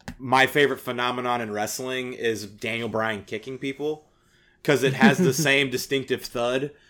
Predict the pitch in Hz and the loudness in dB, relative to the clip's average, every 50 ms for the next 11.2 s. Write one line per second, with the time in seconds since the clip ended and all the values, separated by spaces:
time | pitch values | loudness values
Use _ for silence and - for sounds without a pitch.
0 | _ _ - 117 120 127 127 123 120 123 127 123 123 120 117 110 110 117 117 120 | _ _ -10 -4 -2 -2 0 2 2 2 4 2 2 0 0 -2 -2 0 2 2
1 | 123 127 127 123 120 120 120 - - 113 113 117 123 - - - - 123 110 - | 2 2 2 0 -2 -4 -8 -12 -8 -4 -2 -2 -2 -4 -4 -2 -2 -2 -2 -2
2 | 98 104 101 101 104 107 117 127 139 151 143 - - - _ _ _ _ _ _ | -6 -6 -6 -6 -6 -6 -6 -8 -8 -10 -12 -12 -14 -16 _ _ _ _ _ _
3 | _ _ _ _ - 139 139 131 139 190 233 254 185 143 - - - 175 196 196 | _ _ _ _ 2 2 2 2 2 2 4 4 4 4 2 -2 2 4 4 4
4 | 147 139 123 117 107 131 127 117 - - 104 - - - - - - - 110 110 | 4 0 0 2 2 2 2 2 -2 -6 -8 -8 -6 -6 -8 -6 -4 -2 -2 -2
5 | 85 - - - _ _ _ _ _ _ _ _ _ _ _ - 160 220 247 233 | -4 -6 -12 -20 _ _ _ _ _ _ _ _ _ _ _ 4 4 6 8 8
6 | 202 180 - - - 143 131 - - 151 175 160 - 151 143 123 107 - - - | 6 6 4 -2 -4 -4 -4 0 4 6 6 6 6 4 0 -2 -2 -6 -14 -10
7 | - - 139 127 107 127 139 147 143 147 156 151 147 120 120 127 131 127 117 - | -2 0 0 0 0 0 4 6 8 8 8 6 4 -2 -2 -2 -2 -2 -2 -2
8 | - 120 135 151 165 - 143 135 127 113 - - - - - 147 156 151 143 117 | -2 0 2 2 2 2 2 0 0 0 -2 -14 -8 0 2 4 4 4 2 2
9 | 120 131 139 143 - 180 180 180 180 170 - - 139 131 131 131 131 135 139 - | 2 0 0 2 2 0 0 0 0 0 2 2 2 4 4 2 2 0 0 -2
10 | 127 - - 139 131 - - 120 120 131 143 160 156 165 175 170 151 127 117 101 | -2 -2 -2 -2 -2 0 0 0 0 2 2 4 4 4 4 4 4 4 2 2
11 | 104 117 - - | 0 -2 -6 -10